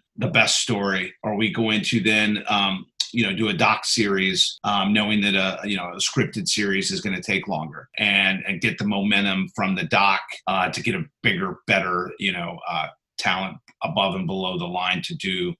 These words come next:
that piece of work. And I think, you know, we'll see how, uh, the Tiger King scripted piece plays out. But I think we saw,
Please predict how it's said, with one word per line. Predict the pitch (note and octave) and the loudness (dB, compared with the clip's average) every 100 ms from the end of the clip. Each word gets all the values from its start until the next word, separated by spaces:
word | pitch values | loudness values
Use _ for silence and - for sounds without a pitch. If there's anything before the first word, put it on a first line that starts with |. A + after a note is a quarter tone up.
| - | -2
that | F#2 - | -2 -2
piece | G#2+ F2 | -4 -4
of | F2 | -4
work. | E2+ E2+ E2+ | -4 -4 -4
And | G2 | -6
I | F2+ | -6
think, | - G2 E2 - _ | -4 -4 -4 -12 _
you | A#2+ | -2
know, | F2 F2 | -2 -2
we'll | G2 | -2
see | - A2+ G2+ | 2 2 4
how, | G2 F#2+ F2+ F2 - - | 4 4 4 2 -6 -10
uh, | E2+ D2+ | -8 -8
the | - | -2
Tiger | G#2+ F2 F2+ | 0 0 -2
King | A#2 G2+ | -2 0
scripted | F2 - G#2 F2 G2+ G2 D2 - | -2 -2 -2 -2 0 0 -2 -4
piece | - G2 | -2 -2
plays | - A#2 F#2+ F2+ | -2 0 2 2
out. | F#2+ F2+ E2+ | 4 4 2
But | - F#2 | -2 -2
I | F#2+ | -2
think | - | -2
we | A2 G2+ | 0 0
saw, | - A2+ G2 F#2+ | 2 4 6 6